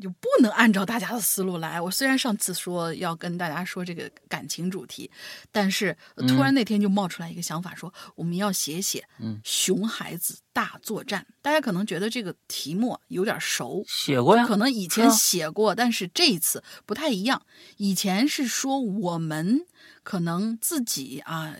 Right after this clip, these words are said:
Speaker 1: 有的时候作死啊，干的一些事情。
Speaker 2: 是熊孩子。
Speaker 1: 但这次呢，
Speaker 2: 啊。
Speaker 1: 是我们如何对付熊孩子。就是大家要知道这，这种生物其实挺那什么的，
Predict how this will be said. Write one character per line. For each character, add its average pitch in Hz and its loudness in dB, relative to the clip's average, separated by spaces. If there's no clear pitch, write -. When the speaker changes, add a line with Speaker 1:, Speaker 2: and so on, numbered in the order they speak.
Speaker 1:
有 156 -8
的 160 -8
时 160 -6
候 170 -6
作 175 -6
死 - -2
啊， 160 -2
干 165 -4
的 - -2
一 - 0
些 131 6
事 - -2
情。 101 -4
Speaker 2:
是 95 -4
熊 95 -2
孩 95 -2
子。 98 -6
Speaker 1:
但 220 4
这 311 8
次 214 2
呢， 175 2
Speaker 2:
啊。 98 0
Speaker 1:
是 180 2
我 190 4
们 170 0
如 180 0
何 175 -4
对 226 4
付 143 -6
熊 131 -8
孩 - -14
子。 - -16
就 381 -2
是 247 -2
大 302 2
家 359 2
要 370 4
知 - -6
道 302 6
这， 320 -4
这 359 -2
种 180 -2
生 320 -2
物 240 -2
其 208 -6
实 285 -4
挺 - -12
那 190 -6
什 185 -8
么 135 -10
的， 202 -8